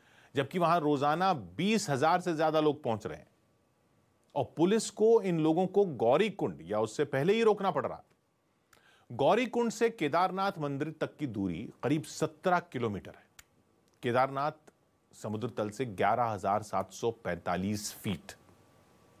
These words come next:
यमुनोत्री दस हजार छह सौ छह फीट, गंगोत्री ग्यारह हजार दो सौ छह फीट और बद्रीनाथ दस हजार एक सौ सत्तर फीट की ऊंचाई पर है।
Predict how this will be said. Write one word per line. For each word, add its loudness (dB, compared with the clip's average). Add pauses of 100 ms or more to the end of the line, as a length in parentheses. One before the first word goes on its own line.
(240)
यमुनोत्री 2 (380)
दस 0
हजार 2
छह -8
सौ -6
छह 2
फीट, -8 (760)
गंगोत्री 0
ग्यारह 2
हजार 2
दो -2
सौ -2
छह -2
फीट -14 (240)
और -6
बद्रीनाथ 2
दस -4
हजार 2
एक -10
सौ -8
सत्तर -4
फीट -4
की -4
ऊंचाई 0
पर -12
है। -20